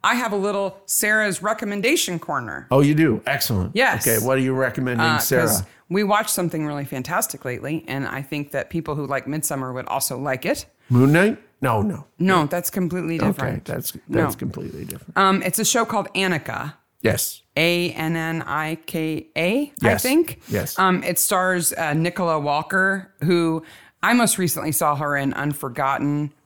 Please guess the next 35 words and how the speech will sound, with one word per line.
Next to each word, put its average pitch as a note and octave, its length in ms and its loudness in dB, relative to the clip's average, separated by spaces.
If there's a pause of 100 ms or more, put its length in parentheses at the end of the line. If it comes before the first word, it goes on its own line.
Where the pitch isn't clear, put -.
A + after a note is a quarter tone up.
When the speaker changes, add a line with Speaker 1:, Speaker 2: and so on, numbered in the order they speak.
Speaker 1:
but C3 340 0 (240)
she's F3+ 400 2
been C#3+ 240 2
in C3 140 4
everything. C3+ 600 -2
You'll D3 200 0
recognize C3 500 -2
her B2 80 -4
immediately. A#2 420 -4 (380)
We A3 160 4
saw G3+ 240 4
it E3 80 -4
because E3+ 300 0
it's D#3 140 -4 (300)
on C#3 280 2
P D#3+ 240 0
B C3+ 180 -2
S. B2 300 0
As B2 200 -2
a, A#2 300 0
it C#3 80 -2
was B2+ 180 -2
a A#2+ 180 -4 (440)
masterpiece C3 800 0 (100)
series, C#3+ 500 -2
Speaker 2:
Yeah, C#3 80 4
Speaker 1:
but B2+ 140 2 (240)
I D#3 80 2
Speaker 2:
it's E3+ 80 6
Speaker 1:
know E3+ 140 2
it D3+ 120 0
aired - 200 0
Speaker 2:
excellent. C#3+ 320 0 (220)
Speaker 1:
other C#3 200 2
places. B2 500 -2